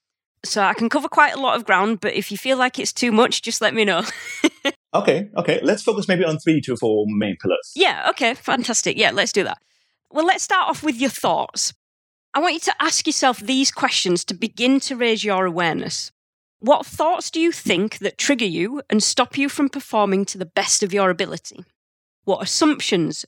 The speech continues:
Speaker 1: are you making in conversations? What biases do you have? Are your privileges impacting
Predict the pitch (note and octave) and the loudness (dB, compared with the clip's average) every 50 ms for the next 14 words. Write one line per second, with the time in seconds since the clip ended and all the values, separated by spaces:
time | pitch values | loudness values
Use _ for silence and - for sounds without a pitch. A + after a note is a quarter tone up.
0 | - G3 G3 F#3 F3+ F3 E3+ E3+ - G3 F#3+ F#3+ F#3+ - F#3+ F3 E3+ D#3+ E3+ - | -4 0 0 2 2 2 0 -2 -2 -2 -2 -2 0 -2 -2 -4 -2 -2 -2 -2
1 | - F#3 F3 E3 - A#2+ G2+ - - - - - _ _ _ _ _ _ _ _ | 0 0 -2 -4 -6 -8 -10 -12 -14 -16 -18 -20 _ _ _ _ _ _ _ _
2 | _ - G3+ - - F3+ - G3 F#3+ F#3+ G3 F#3+ - - G3 F#3+ - - F#3+ F3+ | _ -6 -6 -6 -4 0 2 2 4 4 2 0 -2 -2 -2 -4 -4 -4 -4 -2
3 | F3 D3 - F3 F#3+ A#3+ - - - _ _ _ _ _ _ _ _ _ _ _ | -2 -2 -2 -4 -4 -4 -6 -12 -20 _ _ _ _ _ _ _ _ _ _ _
4 | _ _ _ _ - A3+ A#3+ A#3+ A#3 - - - E4 D#4+ - D4 A#3+ G3 - D#3 | _ _ _ _ -4 0 2 2 0 0 -2 -2 0 0 2 0 0 0 -2 -4
5 | D3+ A#2+ - - - - A#3+ C4+ B3+ - - - - - G3+ G3 | -6 -6 -8 -4 0 2 2 2 2 0 -2 -4 -2 0 0 0